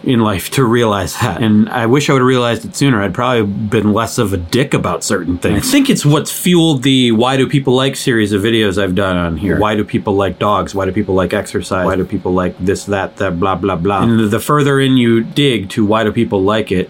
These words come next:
it becomes kind of unanswerable because it's, it's really just about what the individual person chooses to like. But it's still an interesting thing to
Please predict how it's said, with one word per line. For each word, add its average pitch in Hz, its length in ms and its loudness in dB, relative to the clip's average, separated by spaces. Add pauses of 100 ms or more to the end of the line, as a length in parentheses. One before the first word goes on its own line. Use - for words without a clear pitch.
it 135 200 -2
becomes 165 360 0
kind 170 240 0
of 131 80 0 (120)
unanswerable 139 760 0
because 113 340 0
it's, - 280 -6
it's - 240 -4
really 113 380 2
just 104 340 -2
about 98 420 0
what 95 180 -4
the 101 140 0
individual 98 540 2
person 98 500 -2
chooses 95 440 0
to 110 100 0
like. 101 160 0
But 196 80 -2
it's 185 100 -2
still 285 220 2
an 220 60 4
interesting 147 480 0
thing 139 200 0
to 110 160 -2